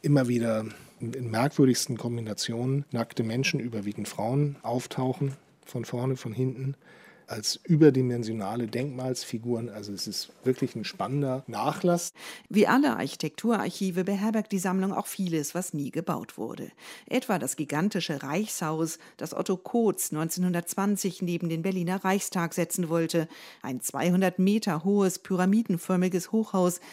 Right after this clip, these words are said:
Speaker 2: neben dem das benachbarte Reichstagsgebäude wie Spielzeug ausgesehen hätte.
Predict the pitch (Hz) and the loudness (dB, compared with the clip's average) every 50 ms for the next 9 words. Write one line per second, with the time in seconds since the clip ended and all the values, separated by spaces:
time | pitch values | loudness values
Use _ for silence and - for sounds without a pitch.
0 | - - - - - 208 214 208 208 190 233 254 269 226 147 135 - - 131 151 | -18 -18 -10 -2 2 4 4 4 6 6 6 6 6 4 4 0 -2 -2 -2 -2
1 | 185 202 - - 156 160 - 180 165 175 196 190 - - 190 165 170 - - 175 | -2 -2 -2 -2 -2 0 0 0 2 2 2 0 0 0 -2 -2 -2 -2 -2 -2
2 | 156 160 151 147 143 143 139 - 220 - - - - - - - - - - - | 0 0 -2 0 -2 -4 -4 -4 -4 -6 -6 -8 -10 -8 -6 -6 -6 -8 -8 -8
3 | - - 95 - - 143 127 131 113 123 143 151 143 - - | -6 -6 -6 -4 -6 -6 -4 -4 -6 -8 -8 -12 -12 -14 -14